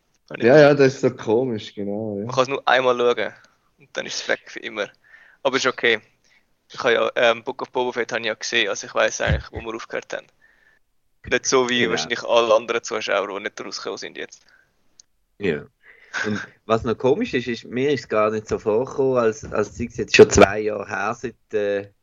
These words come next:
Speaker 3: <laughs> seit Mandalorian war.
Speaker 2: Das stimmt.
Speaker 1: Mhm.
Speaker 3: Weil halt eben der Book of Boba Fett noch dazwischen war, ja.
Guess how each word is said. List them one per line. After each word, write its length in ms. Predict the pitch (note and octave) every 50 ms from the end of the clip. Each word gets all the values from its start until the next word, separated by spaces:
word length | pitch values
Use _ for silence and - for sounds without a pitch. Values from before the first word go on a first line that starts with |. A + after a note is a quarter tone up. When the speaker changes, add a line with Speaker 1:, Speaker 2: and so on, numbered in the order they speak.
| _ _ _ -
Speaker 3:
<laughs> 440 | - - - - - - - _ _
seit 220 | - - C3 A2
Mandalorian 880 | A2+ A2 G#2 G#2+ G#2 G#2+ G#2 G2+ G2 G2 G2 G#2 A2+ B2 B2+ B2+ C3 B2+
war. 420 | - - C3 C3 C3+ C3+ C3+ C#3 - - - _ _ _ _ _ _ _ - - - A#2+ - - - - - - -
Speaker 2:
Das 180 | - G#2+ - -
stimmt. 320 | - G#2+ G#2 G2+ G#2+ A2+ _ _ _ - - - _ _ -
Speaker 1:
Mhm. 260 | C3+ A#2+ A#2+ B2 B2+
Speaker 3:
Weil 160 | A2 A#2 A#2
halt 200 | A2+ A2+ A2 G#2
eben 240 | G#2+ G#2+ G#2+ B2+ A2+
der 240 | - A2 A2 G#2 G#2
Book 320 | G2+ - A2 G#2 - -
of 120 | G#2+ - -
Boba 320 | - F#2+ G2 G2 - -
Fett 240 | - - A2 G#2 -
noch 140 | - A#2 A2
dazwischen 560 | A2 A#2 - - - A2 A#2 - - D3+ C3+
war, 640 | - - C3 C3 C3 - - - - - - - -
ja. 100 | -